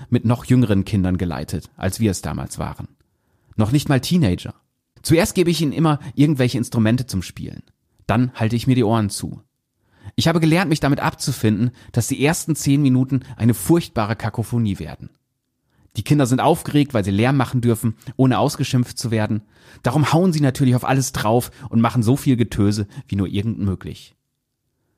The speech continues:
Nach zehn Minuten lässt der Radau im Allgemeinen nach. Erstens werden ihnen die Arme müde, zweitens kriegen sie vielleicht sogar selbst Kopfschmerzen von ihrem Krach.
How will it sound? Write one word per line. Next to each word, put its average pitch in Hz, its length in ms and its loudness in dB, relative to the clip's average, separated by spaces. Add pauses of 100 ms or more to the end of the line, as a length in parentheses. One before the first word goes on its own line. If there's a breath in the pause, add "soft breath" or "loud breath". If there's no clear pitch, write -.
(160)
Nach 101 160 -2
zehn 143 240 4
Minuten 127 400 2
lässt 95 220 -4
der 107 100 -4
Radau 98 260 0
im 117 80 0
Allgemeinen 98 480 -2
nach. 95 320 -6 (240)
Erstens 131 560 -2
werden 104 260 0
ihnen 107 120 0
die 101 80 -2
Arme 143 240 4
müde, 151 280 4 (340 loud breath)
zweitens 196 460 -2 (160 soft breath)
kriegen 208 200 0
sie 196 80 2
vielleicht 160 280 0
sogar 135 200 2
selbst 95 240 0
Kopfschmerzen 90 580 -4
von 85 140 -8
ihrem 82 240 -8
Krach. - 400 -14